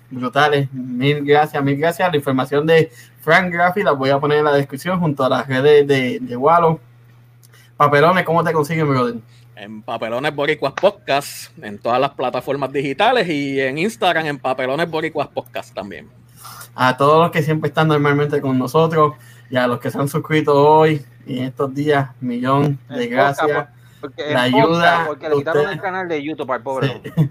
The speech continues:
Speaker 1: <laughs> Sí, la, eh, eh, la ayuda de ustedes con las vistas, el like y, y obviamente hacer
Speaker 3: Y, mano,
Speaker 1: lo que va a salir,
Speaker 3: compártanlo.
Speaker 1: lo que va a sa-, lo que va a salir frente, encima de David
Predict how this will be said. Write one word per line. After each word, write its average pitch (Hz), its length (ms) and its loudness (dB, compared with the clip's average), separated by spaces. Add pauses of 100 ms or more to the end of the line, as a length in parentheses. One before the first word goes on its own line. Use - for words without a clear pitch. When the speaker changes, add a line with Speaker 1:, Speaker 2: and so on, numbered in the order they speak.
(120)
Speaker 1:
<laughs> - 160 -12
Sí, 277 380 0
la, 139 240 -4
eh, 139 280 0
eh, 139 160 4
la 131 100 2
ayuda 135 320 4
de 156 80 6
ustedes 151 520 2
con 120 480 -6
las 117 220 -6
vistas, 147 600 0
el 117 240 -4
like 143 440 2 (260)
y, 123 420 -4
y 123 120 -2
obviamente 160 800 2 (300)
hacer 127 260 2
Speaker 3:
Y, - 80 4
mano, 175 80 6
Speaker 1:
lo - 60 2
que 180 120 6
va 180 120 8
a 185 40 4
salir, 214 380 4
Speaker 3:
compártanlo. 240 300 0
Speaker 1:
lo 165 180 2
que 165 80 2
va 175 80 6
a 190 60 2
sa-, 208 240 2
lo 175 140 2
que 170 80 0
va 170 120 6
a 170 40 -2
salir 208 300 0
frente, 208 320 -4
encima 190 320 0
de 202 60 2
David 190 340 4